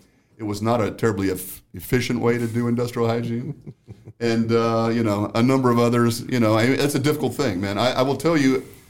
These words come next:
from an enforcement standpoint, it was really odd, an odd coincidence that when I would arrive to do some sampling, the process was unfortunately not underway at that time.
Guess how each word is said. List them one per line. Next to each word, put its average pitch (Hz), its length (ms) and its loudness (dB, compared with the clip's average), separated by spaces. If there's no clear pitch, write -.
from 131 120 2
an 120 60 4
enforcement 135 600 2
standpoint, 107 920 0
it 120 80 0
was 110 180 -2
really 143 500 2
odd, 135 340 0
an 117 140 2
odd 143 320 -2
coincidence 127 540 0
that 110 280 -2
when 104 180 0
I 123 120 2
would 151 120 4
arrive 110 680 2
to 107 100 -8
do 113 260 2
some 113 200 -2
sampling, 104 960 0
the 107 80 -4
process 113 560 0
was 98 300 -4
unfortunately 107 600 0
not 98 400 -2
underway 98 460 0
at 92 100 -4
that 95 220 -6
time. 92 360 -6